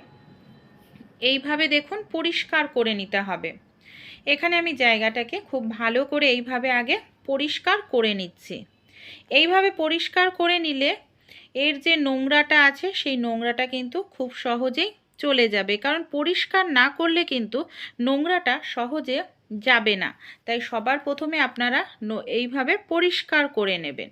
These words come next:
বা আপনারা এরকমভাবে একটি বাটির মধ্যে মিশ্রণ তৈরি করে সেখানে যে আঙুলে আপনাদের নখকুনি হয়েছে, সেই আঙুলটা, আঙুল দুটোকে এইভাবে ডুবিয়ে রাখুন। তারপর এটাকে যে ভেজা অবস্থা রয়েছে, এক মিনিট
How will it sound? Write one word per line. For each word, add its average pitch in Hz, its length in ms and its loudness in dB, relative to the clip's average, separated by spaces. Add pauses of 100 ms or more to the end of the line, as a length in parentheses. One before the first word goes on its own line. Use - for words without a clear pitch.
(920)
বা 262 220 2
আপনারা 277 320 2
এরকমভাবে 285 580 2
একটি 269 180 -6
বাটির 226 420 -4
মধ্যে 247 300 -6
মিশ্রণ 240 460 -4
তৈরি 247 300 0
করে 392 280 0
সেখানে 233 440 -2
যে 240 220 -4
আঙুলে 262 400 2
আপনাদের 247 400 0
নখকুনি 226 560 -4
হয়েছে, 240 400 0 (520)
সেই 285 280 -2
আঙুলটা, 240 520 -2 (240)
আঙুল 233 240 -4
দুটোকে 269 400 -4
এইভাবে 269 280 -2 (180)
ডুবিয়ে 233 420 0
রাখুন। 165 380 -4 (800)
তারপর 302 540 2 (380)
এটাকে 226 480 -4
যে 247 140 -6 (120)
ভেজা 226 300 -2 (120)
অবস্থা 254 380 -6
রয়েছে, 226 360 -2 (180)
এক 220 60 -6 (120)
মিনিট 233 220 -4